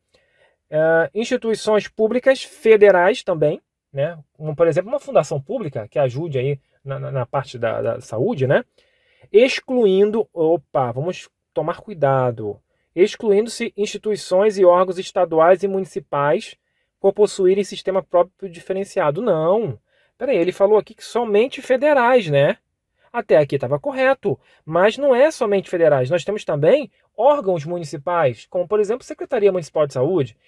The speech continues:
nós temos, por exemplo, fundações municipais que auxiliam, né? As fundações, elas fazem parte da administração indireta. Nós temos também até a iniciativa privada,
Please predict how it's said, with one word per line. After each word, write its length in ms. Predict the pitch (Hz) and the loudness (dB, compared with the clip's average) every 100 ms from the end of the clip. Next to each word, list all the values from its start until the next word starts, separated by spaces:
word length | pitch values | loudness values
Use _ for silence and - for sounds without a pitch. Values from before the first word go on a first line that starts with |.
| _ - | _ -8
nós 240 | 156 170 | -4 -4
temos, 160 | 202 196 | -6 -4
por 160 | 196 | -4
exemplo, 340 | 156 185 277 226 | -2 -2 -4 -6
fundações 840 | - 269 247 180 - 262 240 156 | -12 -4 -4 -4 -4 -2 -2 -4
municipais 680 | 165 156 151 139 143 110 107 | -8 -8 -12 -6 -4 -4 -6
que 80 | 143 | -8
auxiliam, 520 | 139 160 143 123 110 | -8 -6 -6 -6 -2
né? 160 | 143 180 _ _ _ _ | -2 -2 _ _ _ _
As 80 | - | -14
fundações, 420 | 147 165 - 185 | -4 -4 -2 -2
elas 180 | 202 214 | -2 -4
fazem 280 | - 196 220 | -2 -2 -4
parte 360 | 170 160 - _ _ _ - | -8 -8 -8 _ _ _ -6
da 340 | 160 165 170 | -2 0 0
administração 460 | 175 156 170 165 165 | 0 -2 -6 -4 -8
indireta. 380 | 180 165 123 | -2 0 -2
Nós 160 | 147 170 | -6 -8
temos 160 | 226 208 | -10 -8
também 240 | 196 214 | -4 -4
até 160 | 214 226 | -4 -6
a 40 | |
iniciativa 460 | 247 247 240 214 240 | -6 -8 -8 -8 -10
privada, 800 | - 302 233 220 208 139 107 | -10 -12 -2 0 2 0 -4